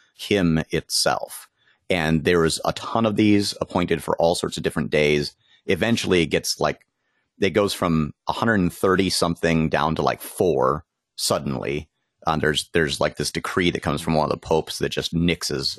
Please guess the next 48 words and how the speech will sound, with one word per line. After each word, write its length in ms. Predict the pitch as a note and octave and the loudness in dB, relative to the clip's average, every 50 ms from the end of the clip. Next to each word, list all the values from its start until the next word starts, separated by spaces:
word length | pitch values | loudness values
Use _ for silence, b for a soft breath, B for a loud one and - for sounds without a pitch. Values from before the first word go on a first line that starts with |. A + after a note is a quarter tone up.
| - _ _ | -12 _ _
most 500 | E2 F2 D#2+ F2 E2+ E2 - - - - | -4 0 2 2 2 2 0 -2 -8 -8
of 60 | - | -4
them 280 | - A#1+ G#1+ B1+ C#2+ C#2+ b b b b b b b b - | -2 -2 0 -2 -4 -6 b b b b b b b b -2
and 120 | E2 D#2+ | 0 2
says 240 | - D#2+ D2+ D2 C#2+ | 2 2 2 2 2
that 120 | D#2+ D2 D2 | 2 2 2
we're 160 | D#2+ E2 E2 | 2 2 2
only 200 | F2+ F2+ E2+ D#2+ | 2 2 2 2
gonna 140 | D2+ D2 C#2 | 0 -2 -2
have 280 | D#2 C2+ C2+ - - | -2 -2 -2 -2 0
these. 480 | - D#2+ C#2+ C2 C2 C2+ - - - - _ _ _ _ _ _ _ _ _ _ _ _ _ _ _ - - _ - | -2 -2 0 -2 -2 -2 -2 -4 -4 -8 _ _ _ _ _ _ _ _ _ _ _ _ _ _ _ -20 -14 _ -2
And, 360 | G2 F2 D#2+ D2+ D2+ D2 C#2+ | 0 0 2 0 0 2 2
um, 380 | D2 C#2+ C#2 B1+ A#1+ B1 C#2 - _ b b b b b b b b b b _ | 2 2 2 0 0 -2 -6 -8 _ b b b b b b b b b b _
so 280 | - - G#2 F#2 E2+ D#2+ | -2 0 2 2 2 2
they're, 240 | D#2+ F#2 F2+ F2 - | 2 2 2 0 -2
but 200 | - F2 G2+ E2+ | -2 -2 0 0
they're 100 | F#2+ F2 | 2 0
still 240 | - - A2+ G#2 - | 2 2 2 2 2
kind 160 | - G2 E2 | 0 0 -2
of 60 | D2 | 0
floating 300 | - - F2+ E2+ - D#2+ | 0 0 0 0 2 0
around, 480 | D2 C#2 C#2+ C#2 C#2 C2+ C#2 C#2 C2+ - - _ _ - | 0 2 2 2 2 2 2 0 -2 -4 -8 _ _ -4
even 220 | F2 E2+ D2+ D#2+ | -2 0 2 2
the 120 | D2+ C#2+ C#2 | 2 2 2
other 180 | C2 C#2 C#2+ | 2 2 0
ones 360 | C2+ C2+ C2 B1 C2+ B1+ - | 0 0 0 0 -2 -2 -2
that, 160 | - B1 - - - - | -2 -2 -4 -4 -8 -4
that 180 | - D#2 - - _ _ _ _ _ | -2 -2 -2 -2 _ _ _ _ _
in 100 | E2 C#2+ | -4 -2
theory 300 | - - D2+ C#2 C#2 C2+ | 0 0 2 2 2 2
got 160 | D2 A#1+ - | 0 0 2
nixed. 400 | D2+ D2+ C#2+ B1 - - - - | 2 2 0 0 -2 -4 -6 -4
And 140 | - D2+ C#2+ | -4 -4 0
so 100 | - D2 | 0 0
you 140 | C#2+ C#2+ C#2+ | 0 0 0
get 160 | D2+ D2+ - | 0 0 0
these 180 | - D2 C#2 - | -2 -2 -4 -2
hymns 320 | - - E2+ E2 D2+ C2+ | 0 2 2 2 2 2
that 100 | - D2 | 0 0
are 60 | C#2 | -2
built 240 | C#2 - C2+ C#2 - - | 0 0 -2 -2 0 0
off 180 | D#2 E2+ E2+ - | 0 0 0 -2
of 80 | D#2 D2+ | -2 -2
them 320 | C#2 C#2 C2 C2+ C2 b b b b b b b b b b | -2 0 0 -2 -4 b b b b b b b b b b
in 160 | A2+ A2+ G#2+ | 2 2 4
the 60 | F#2 E2+ | 4 4
Lutheran 420 | E2+ F#2 F2+ - E2+ D#2 D#2 D2 | 4 4 4 4 2 2 2 0
chor-, 260 | - - D2+ D2 - | 0 0 -2 -2 -2